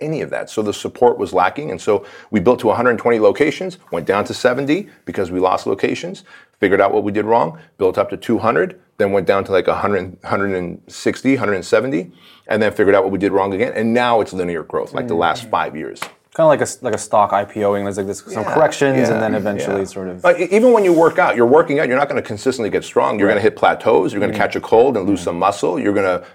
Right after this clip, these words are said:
Speaker 1: it's gonna, covid virus is gonna shut down the gyms, and you're gonna have to figure out
Speaker 2: Right.
Speaker 1: something else.
Speaker 3: Mm-hmm.
Speaker 1: You're gonna get injured,
Speaker 3: Mm-hmm.
Speaker 1: and you're gonna have to lose some muscle. But over twenty years, you will be in better shape than you were when you started.
Speaker 3: Hundred percent.
Speaker 2: How do you see Fit Body Boot Camp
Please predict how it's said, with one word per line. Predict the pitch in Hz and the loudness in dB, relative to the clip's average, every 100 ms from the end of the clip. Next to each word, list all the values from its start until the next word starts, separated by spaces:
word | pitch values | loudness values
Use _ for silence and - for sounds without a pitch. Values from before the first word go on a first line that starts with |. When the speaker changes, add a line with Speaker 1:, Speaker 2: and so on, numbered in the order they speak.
| _ _ _ _ | _ _ _ _
Speaker 1:
it's | 80 - | -20 -10
gonna, | - | -10
covid | - 113 113 | 0 2 2
virus | 101 123 135 | 2 2 0
is | 120 | -2
gonna | 104 87 | -2 0
shut | - 120 | 2 2
down | 127 127 | 2 2
the | |
gyms, | 104 117 156 202 | 2 2 2 2
and | 117 | 0
you're | 104 107 | 2 2
gonna | 107 | 2
have | 110 - | 0 -2
to | |
figure | 101 120 110 | -2 2 2
out | |
Speaker 2:
Right. | 98 | 2
Speaker 1:
something | 120 - 110 | 0 -2 0
else. | 73 - | 0 -2
Speaker 3:
Mm-hmm. | - 95 92 | -6 -14 -2
Speaker 1:
You're | 202 | 2
gonna | 240 | 4
get | 190 208 | 4 4
injured, | 254 156 90 85 | 4 4 4 2
Speaker 3:
Mm-hmm. | - 127 | -4 0
Speaker 1:
and | 120 | 2
you're | 110 | 2
gonna | 104 | 0
have | 104 | -2
to | 98 | -2
lose | 92 87 | -4 -4
some | 95 | -6
muscle. | 92 85 - | -4 -4 -4
But | 78 120 - | -2 -2 4
over | 151 180 202 202 208 202 - - - | 6 6 6 6 6 4 -8 -20 -10
twenty | - 196 202 | -2 0 2
years, | 147 131 127 - | 4 2 0 -4
you | 113 117 | 0 2
will | 117 | 4
be | 107 | 2
in | 92 | -2
better | 87 131 151 | 0 0 0
shape | - 123 117 117 | -2 -4 -4 -4
than | 107 | -6
you | 98 | -4
were | 98 87 | -4 -4
when | 82 | -6
you | |
started. | - - - - - - _ - | -12 -12 -12 -14 -20 -20 _ -20
Speaker 3:
Hundred | 90 | -20
percent. | - 90 | -18 -2
Speaker 2:
How | 151 | 0
do | 214 | 0
you | 202 | -4
see | - - 147 131 | -8 -8 -8 -10
Fit | - 139 123 | -8 -6 -4
Body | 113 113 | -6 -6
Boot | 117 113 | -10 -12
Camp | - 113 104 107 | -10 -10 -10 -16